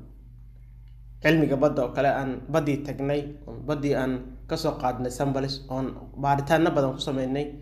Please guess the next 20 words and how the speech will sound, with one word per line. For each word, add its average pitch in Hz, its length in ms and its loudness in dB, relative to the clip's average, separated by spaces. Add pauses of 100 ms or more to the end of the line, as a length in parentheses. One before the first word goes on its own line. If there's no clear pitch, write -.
(220)
xayawaano 131 340 2
badan 139 240 2
oo 131 80 0
badda 147 260 2
ah, 82 140 2 (360)
oon 139 260 0 (1040)
waddooyinka 160 840 6 (380)
lagu 147 280 0
baari 151 320 6
karo 139 320 -2
ama 123 220 -6
waddooyinka 156 540 4
lagu 160 200 4
controli 147 560 0
karo 139 280 -2 (760)
aan, 131 240 0 (140)
aan 151 220 0 (180)
nala 151 280 6
baray 147 300 8 (140)
intaan 147 280 -2